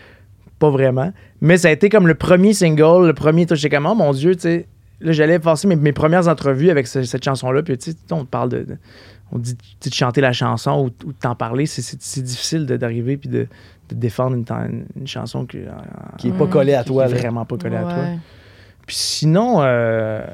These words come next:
Speaker 1: je suis assez, je, je, je suis assez content de, de, de, de tous les, les, les projets que j'ai, que j'ai, que j'ai pu faire, les opportunités que j'ai eues, j'en ai f-,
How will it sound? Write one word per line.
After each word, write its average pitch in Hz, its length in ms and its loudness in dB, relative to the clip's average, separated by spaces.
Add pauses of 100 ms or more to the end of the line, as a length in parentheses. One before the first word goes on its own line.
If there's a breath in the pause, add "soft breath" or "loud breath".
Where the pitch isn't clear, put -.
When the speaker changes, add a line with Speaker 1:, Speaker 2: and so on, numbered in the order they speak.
(140)
Speaker 1:
je - 60 -14
suis - 120 -6
assez, 269 340 -6
je, 165 160 -12
je, - 720 -20 (800 soft breath)
je - 60 -20
suis - 80 -10
assez 120 180 -8
content 143 440 -4
de, 123 80 -4
de, 110 100 -6
de, 113 320 -10 (520)
de 131 100 -18
tous 160 100 -6
les, 139 140 -2
les, 120 100 -4
les 117 100 -6
projets 127 460 -4
que 131 60 -8
j'ai, 120 480 -10 (320)
que - 100 -10
j'ai, 117 160 -6
que - 140 -8
j'ai 117 100 -6
pu - 160 -14
faire, 131 360 -6
les 127 180 -6
opportunités 131 480 -10
que 135 60 -8
j'ai 127 120 -6
eues, 123 120 -4
j'en 135 140 -8
ai 117 60 -8
f-, 117 60 -12